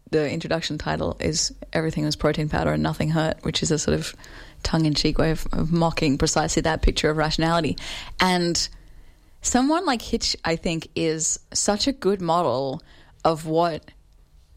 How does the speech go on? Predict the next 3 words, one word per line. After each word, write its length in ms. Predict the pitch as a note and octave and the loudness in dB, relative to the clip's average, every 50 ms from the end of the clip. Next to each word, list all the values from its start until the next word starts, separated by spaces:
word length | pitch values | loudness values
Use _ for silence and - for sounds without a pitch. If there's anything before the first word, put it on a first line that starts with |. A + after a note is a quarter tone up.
| - - | -2 0
actually 800 | - D#3+ F3 - - - - B3 A#3 A#3 A#3 A#3 A#3 A3 G#3 - - | 0 0 0 -2 -2 0 2 2 2 4 2 2 2 0 -2 -4 -8
rich, 680 | - D3+ D3+ E3+ E3 - - - - - - - - - - - - - | -4 0 0 2 2 0 -2 -2 -2 -2 -2 -4 -6 -10 -14 -20 -10 -2
rational 800 | F3+ E3+ E3+ E3 E3 - - F3 D#3 D#3 D#3 D3 D3 D3+ D#3 | 2 2 2 2 2 0 0 2 2 2 2 2 0 -2 -4